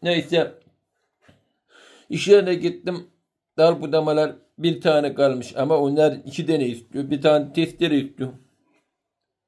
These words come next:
Neyse, aciliyen sipariş verdik Borat firmasından. Tahmini üç günde gelir ama biraz gecikti. Ben de durumu bildirdim. Dal budama bir tane. İstersen sen gel.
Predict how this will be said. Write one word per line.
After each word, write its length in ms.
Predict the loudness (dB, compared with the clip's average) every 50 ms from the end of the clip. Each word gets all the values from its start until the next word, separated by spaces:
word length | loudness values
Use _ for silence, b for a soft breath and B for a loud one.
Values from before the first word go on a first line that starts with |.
| _ _ _ _ b b b b b b b b b b b -2
Neyse, 320 | 2 2 2 2 2 2
aciliyen 640 | 6 6 6 6 4 0 -2 -2 -2 0 0 -2 -2
sipariş 600 | -6 -8 -4 2 6 6 6 6 6 2 -2 2
verdik 380 | 4 4 4 4 0 -8 -14 _ _ _ _ _
Borat 300 | 2 4 4 4 2 -2
firmasından. 640 | -4 -4 -2 -2 -4 -4 -8 -10 -4 -2 -2 -2 -2 -6 -14 _ _ _ _ _ _ _ _ _ _ _ _ -2
Tahmini 360 | 2 4 4 4 2 -2 -6 -6
üç 180 | -8 -8 -8
günde 220 | -8 -4 -4 -2 -2
gelir 260 | 0 0 -2 0 0
ama 320 | 0 0 0 0 -2 -4 -8
biraz 340 | -8 2 4 4 4 4 2
gecikti. 580 | 0 0 0 0 -2 -6 -6 -6 -6 -6 -6 -6 -12 _ _ _ _ _ _ _ _ _ _ _ _ _ _ _ _ _ _ _ _ _ _ _ _ _ _ _ _ _ _ _ _ _ _ _ _ _ _ 0
Ben 140 | 0 0 2
de 120 | 0 -2
durumu 360 | 0 0 0 0 -2 -4 -2 0
bildirdim. 580 | 0 0 0 0 -2 -2 -2 -4 -6 -10 -12 -16 _ _ -2 0
Dal 240 | 2 2 2 0
budama 360 | -2 -2 0 0 0 -2 -2 -2
bir 200 | -4 -4 -4 0
tane. 300 | 0 2 2 2 0 -2
İstersen 500 | -4 -6 0 4 4 4 4 2 -2 -4
sen 320 | -2 0 2 2 2 4
gel. 240 | 6 6 6 6